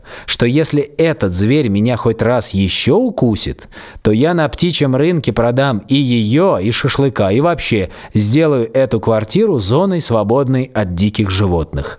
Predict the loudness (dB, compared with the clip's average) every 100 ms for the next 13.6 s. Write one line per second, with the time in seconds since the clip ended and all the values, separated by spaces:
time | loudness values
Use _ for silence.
0 | -12 -2 0 0 -2 -2 -2 -2 -4 -2
1 | -2 -4 -8 -18 _ -2 0 0 -2 -2
2 | 0 -2 0 0 0 -2 -2 -2 0 0
3 | 0 -2 -2 0 0 -2 -2 -4 -2 -2
4 | -2 -2 -8 -10 -20 -20 -18 -4 -2 2
5 | 0 0 -4 -4 -4 -4 -6 -8 -14 _
6 | _ _ _ _ _ _ _ _ _ _
7 | -2 0 0 0 0 -2 0 -2 0 -2
8 | -2 -4 -4 -2 -2 -4 -8 -20 -14 -4
9 | -4 -2 0 0 0 0 0 0 -2 -2
10 | 0 0 0 0 0 0 -2 -6 -2 -2
11 | -2 -8 -18 _ -2 0 0 -2 -2 0
12 | -2 -2 -2 0 0 -2 -2 0 0 0
13 | -2 -2 0 0 -2 -4